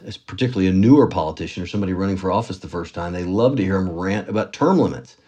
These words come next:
Uh, it's the same kind of thing. People wanna know, and, and that's a very basic, rudimentary way of understanding what might, uh, y-, you know, push back on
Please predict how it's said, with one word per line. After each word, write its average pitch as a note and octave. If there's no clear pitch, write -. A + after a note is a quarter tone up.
Uh, G2
it's G#2+
the A2
same D3+
kind B2
of F#2+
thing. A2+
People A#2
wanna C3
know, A#2
and, B2
and C#3
that's C3+
a A#2+
very G#2+
basic, G#2
rudimentary G#2
way F2+
of F2
understanding F2+
what F#2
might, F#2+
uh, E2
y-, -
you -
know, -
push -
back F#2
on D#2+